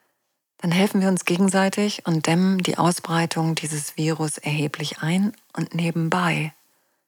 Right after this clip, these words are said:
verändern wir das Klima.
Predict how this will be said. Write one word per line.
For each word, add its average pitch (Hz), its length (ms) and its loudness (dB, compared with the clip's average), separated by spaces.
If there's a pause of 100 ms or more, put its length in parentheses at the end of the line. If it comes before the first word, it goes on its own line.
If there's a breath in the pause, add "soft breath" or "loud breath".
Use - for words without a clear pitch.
(400)
verändern 160 720 0
wir 160 400 0 (240)
das - 240 -8
Klima. 151 500 0